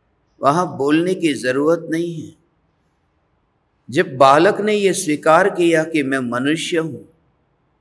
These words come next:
तब चिल्लाने की जरूरत नहीं पड़ी,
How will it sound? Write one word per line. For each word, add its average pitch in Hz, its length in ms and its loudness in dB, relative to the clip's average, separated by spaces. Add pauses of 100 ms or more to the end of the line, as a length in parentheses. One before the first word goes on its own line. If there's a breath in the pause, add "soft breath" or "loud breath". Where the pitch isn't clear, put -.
(580)
तब 165 180 2
चिल्लाने 165 640 2
की 180 180 0
जरूरत 160 540 -2
नहीं 175 260 -4
पड़ी, 113 320 -4